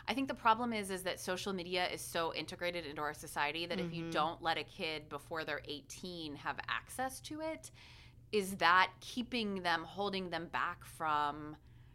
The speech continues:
Speaker 1: some parts of society that are, like, important for
Speaker 2: Ugh.
Speaker 1: growing up and, and, like, like I said, like, the future workforce? I don't
Speaker 2: Yeah,
Speaker 1: know.
Speaker 2: I don't know.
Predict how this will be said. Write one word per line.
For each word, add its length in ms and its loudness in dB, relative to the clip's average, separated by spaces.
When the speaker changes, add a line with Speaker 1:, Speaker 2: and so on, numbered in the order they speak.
Speaker 1:
some 440 2
parts 320 -2
of 80 -4
society 680 2
that 160 2
are, 100 2
like, 200 2
important 720 -2
for 840 2
Speaker 2:
Ugh. 180 -8
Speaker 1:
growing 320 2
up 340 2
and, 540 -6
and, 580 -4
like, 260 2
like 140 0
I 40 -6
said, 180 -2
like, 300 -2
the 100 4
future 400 -2
workforce? 560 -6
I 60 10
don't 180 4
Speaker 2:
Yeah, 160 8
Speaker 1:
know. 220 8
Speaker 2:
I 100 10
don't 100 10
know. 200 6